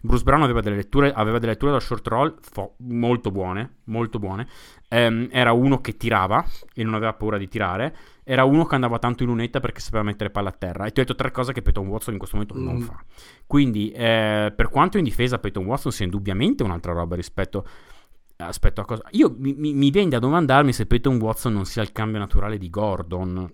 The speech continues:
Speaker 2: Mm.
Speaker 1: perché, che
Speaker 2: Mm.
Speaker 1: Gordon, per inciso, che io, io ho visto quattro, cinque partite di Denver, ragazzi, Gordon sta giocando a un livello, <laughs> cioè, fuori di testa. Gordon, Gordon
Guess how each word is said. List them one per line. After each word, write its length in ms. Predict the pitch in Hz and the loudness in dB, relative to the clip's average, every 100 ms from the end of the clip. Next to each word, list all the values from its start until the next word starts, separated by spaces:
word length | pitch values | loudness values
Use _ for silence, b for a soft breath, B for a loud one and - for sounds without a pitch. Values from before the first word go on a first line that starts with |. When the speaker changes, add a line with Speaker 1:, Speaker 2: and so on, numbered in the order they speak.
| - | -10
Speaker 2:
Mm. 280 | 123 120 107 | -6 -6 -2
Speaker 1:
perché, 380 | 101 - 101 | -2 -2 -6
che 180 | 165 160 | -2 2
Speaker 2:
Mm. 200 | 156 131 | 2 2
Speaker 1:
Gordon, 340 | 123 123 120 113 | 2 2 2 4
per 140 | 113 | 4
inciso, 260 | 107 120 113 | 2 -4 -4
che 120 | 120 | -2
io, 140 | 127 - | -2 2
io 160 | 131 | 4
ho 20 | |
visto 280 | 120 123 107 - - | 4 2 -4 -14 -10
quattro, 340 | 117 110 - | -6 -6 -6
cinque 180 | 95 113 | -10 -8
partite 300 | 101 101 92 | -6 -6 -8
di 80 | 90 | -8
Denver, 200 | 104 98 | -8 -10
ragazzi, 340 | 82 87 - | -10 -14 -12
Gordon 300 | 90 98 101 | -10 -8 -8
sta 120 | 101 85 | -12 -14
giocando 380 | 85 85 85 | -14 -16 -16
a 20 | 82 | -14
un 80 | |
livello, 580 | 78 73 73 80 80 - - - - - | -14 -14 -16 -16 -16 -16 -20 -20 -20 -20
<laughs> 760 | - - - - - - - | -18 -16 -16 -16 -18 -20 -10
cioè, 460 | - - - 156 - B B B 139 | 2 2 2 -12 -12 B B B -20
fuori 680 | - - 131 127 120 120 104 | -20 -12 -2 0 2 0 -4
di 360 | 110 117 107 - | -6 -6 -8 -8
testa. 540 | 101 98 - 82 - - | -6 -4 -6 -8 -14 -12
Gordon, 560 | 110 120 123 123 123 127 | 0 2 4 2 0 -2
Gordon 600 | 123 127 123 131 127 | 4 4 4 0 -2